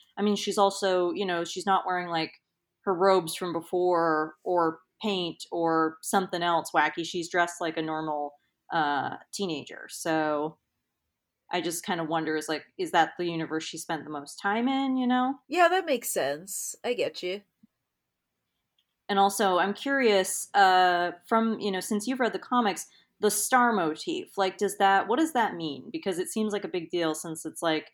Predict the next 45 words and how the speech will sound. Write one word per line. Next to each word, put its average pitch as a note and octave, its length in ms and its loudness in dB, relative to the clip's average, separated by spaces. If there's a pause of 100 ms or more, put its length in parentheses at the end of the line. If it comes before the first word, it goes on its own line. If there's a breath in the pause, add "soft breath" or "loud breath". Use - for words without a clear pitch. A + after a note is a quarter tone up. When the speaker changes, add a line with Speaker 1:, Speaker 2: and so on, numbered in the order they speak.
(280)
Speaker 1:
that's F#3+ 240 2
what F#3 120 -2
her D#3+ 100 -2
powers D4+ 500 4
do. C4 320 0
She's A#3+ 200 -4
got E3+ 180 0
the - 60 -14
star E3+ 340 0
on E3 80 -4
her E3 180 -12
jacket. G#3+ 580 0
Her F3+ 80 -4
moms F3+ 420 0
have F#3+ 160 -6
those F#3+ 200 -6
star F#3 340 -2
pins. F#3 580 -8 (520)
Speaker 2:
It's C4 240 2
a D4 140 2
symbol D#4+ 640 2
for A3+ 560 4
their F#3+ 240 4
home, E3+ 560 -2
and E3 280 -4 (640)
you'll B3 200 6
have C#4 160 8
to C4+ 100 0
forgive G#3 360 2
me, G#3 300 2
I F3+ 180 6 (320)
can't A3 220 4
remember G3+ 360 4
off F#3+ 180 2
the G3 80 -2
top F#3+ 240 0
of F#3 60 -4
my F3+ 100 2
head F3+ 340 6
what F3 220 4
her, F3 360 6
uh, D#3+ 380 2 (100)
dimension G3+ 640 2
is B3+ 260 0
called, C#4 460 4